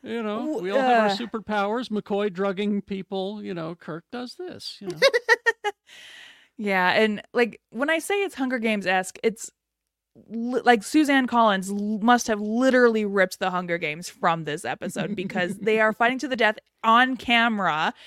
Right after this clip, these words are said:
Speaker 2: and, like, the whole thing is such an allegory for, like, actual T V, right? Like, everyone's dressed in suits, and if you don't do it well, we're g-, the ratings are gonna dip, and then we'll have to punish you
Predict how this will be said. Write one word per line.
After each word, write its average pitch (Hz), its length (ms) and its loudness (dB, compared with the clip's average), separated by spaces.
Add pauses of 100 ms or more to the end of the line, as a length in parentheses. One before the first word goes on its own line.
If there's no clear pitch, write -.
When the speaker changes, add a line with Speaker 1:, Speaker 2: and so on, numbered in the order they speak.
(140)
Speaker 2:
and, 226 140 0
like, 226 160 2
the 220 140 0
whole 240 340 4
thing 254 300 -2
is 180 180 -4
such 196 180 -4
an 196 100 -6
allegory 180 560 -2
for, 180 140 -6
like, 165 300 -4
actual 160 500 -6
T 165 280 -12
V, 160 340 -12
right? 156 280 -6
Like, 180 160 -6
everyone's 196 340 -8
dressed 254 260 -8
in 277 160 -10
suits, 277 320 -6
and 214 80 -8
if 220 100 -8
you 220 80 -8
don't 233 220 -6
do 302 160 -4
it 311 120 0
well, 311 220 0
we're 320 160 -4
g-, 302 120 -10
the 370 340 -4
ratings 262 420 0
are 226 80 2
gonna 208 300 0
dip, 185 340 -4
and 196 100 -6
then 254 140 -6
we'll 349 140 -6
have 370 120 -4
to 453 160 -6
punish 453 360 -4
you 466 140 -2